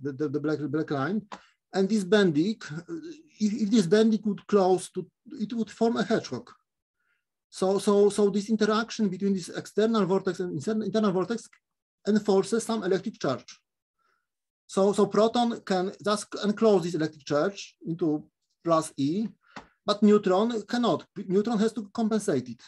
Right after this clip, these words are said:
So neutron has this enforced, let's say, plus two thirds as, as, as for quark interpretation, and it needs to compensate it to zero. So we have, we have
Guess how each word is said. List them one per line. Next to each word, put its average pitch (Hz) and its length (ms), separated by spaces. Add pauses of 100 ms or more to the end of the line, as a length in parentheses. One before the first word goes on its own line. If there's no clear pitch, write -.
So 175 180
neutron 208 280
has 196 220 (280)
this 190 120
enforced, 190 600
let's 175 160
say, 175 120
plus 185 360 (120)
two 170 120
thirds 170 380
as, 151 160
as, 160 180 (120)
as 156 100
for 156 140
quark 147 320
interpretation, 151 720 (480)
and 185 300
it 202 200
needs 214 320
to 220 240 (200)
compensate 208 460
it 180 140
to 185 80
zero. 151 260
So 214 120
we 202 100
have, 208 200
we 180 140
have 175 180